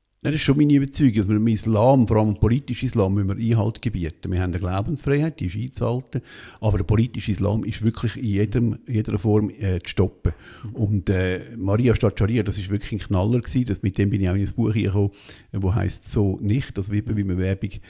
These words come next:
also es ist dann bewusst mit einem Augenzwinkern, auch dort drin, äh, wie man Werbung, äh, eventuell nicht sollte machen. Äh, ist nachher kopiert worden sogar, ist dann mir noch vorgeworfen worden, wir hätten die irgendwie den M P D oder wo abgekupfert, dabei ist es umgekehrt gewesen, lässt sich auch belegen vom,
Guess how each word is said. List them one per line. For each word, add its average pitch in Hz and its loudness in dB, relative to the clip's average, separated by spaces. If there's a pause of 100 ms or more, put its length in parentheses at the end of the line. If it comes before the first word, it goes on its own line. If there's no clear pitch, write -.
(140)
also - -10
es - -12
ist - -10
dann 82 -8
bewusst 95 -4
mit 98 -6
einem 90 -2
Augenzwinkern, 107 -4
auch 95 0
dort 117 -6
drin, 117 2 (360)
äh, 95 -2
wie 101 -2
man 95 -4
Werbung, 98 -4
äh, 92 0 (140)
eventuell 101 2
nicht 110 0
sollte 117 0
machen. 110 2 (560)
Äh, 110 -2
ist 120 0
nachher 98 2
kopiert 123 -2
worden 127 2
sogar, 131 -2
ist 113 -4
dann 104 2
mir 120 6
noch 107 4
vorgeworfen 104 0
worden, 98 0
wir 95 2
hätten 95 -4
die 95 -4
irgendwie 92 -4
den 90 -8
M 95 -4
P 95 -2
D 98 -2
oder 110 -4
wo 110 0
abgekupfert, - -4
dabei 107 -2
ist 95 -2
es - -6
umgekehrt 113 -2
gewesen, 117 0
lässt 95 0
sich 95 -2
auch 92 0
belegen 92 -2
vom, 101 -2